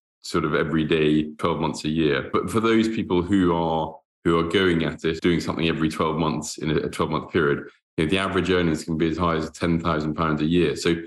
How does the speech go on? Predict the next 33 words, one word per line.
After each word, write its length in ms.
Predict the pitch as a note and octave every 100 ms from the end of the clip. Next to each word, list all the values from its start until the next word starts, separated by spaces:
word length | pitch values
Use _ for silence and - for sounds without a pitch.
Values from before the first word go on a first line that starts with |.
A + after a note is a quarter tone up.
| -
it's 220 | - -
a 40 | A2
meaningful 680 | A2+ C3 D3 C#3 B2 A#2
additional 440 | A2 G#2+ - - G#2
income. 380 | A2 G2 A#1+ E2
You 60 |
know, 60 | C#2+
it's 120 | -
almost 480 | G#2+ G2+ D2+ - - F2
half 300 | F#2+ F2 -
of 100 | E2
the, 280 | E2+ E2+ - _ -
the 60 |
sort 140 | E2 E2+
of 100 | D#2+
minimum 640 | F2 F2 F#2+ F2+ F2 F2
wage. 460 | F#2+ F2 C#2 - -
So 80 |
it's, 180 | F2 E2
it's 200 | - -
a 60 | G2+
really 600 | G2+ B2+ A#2 A2+ G#2+ - _ -
chunky 400 | - A#2+ G#2+ G2+
amount 300 | G2 F#2+ F#2
of 80 |
money. 320 | F#2 F#2 E2+ C2
And 100 | F2
when 160 | G#2+
you 380 | A2+ A2 A2 - _ -
aggregate 640 | A2+ G#2+ G2+ F#2+ - E2+
that 380 | F#2+ F2+ E2 - D2+
value 520 | F2+ F#2 E2+ E2+ G#2
up 320 | - -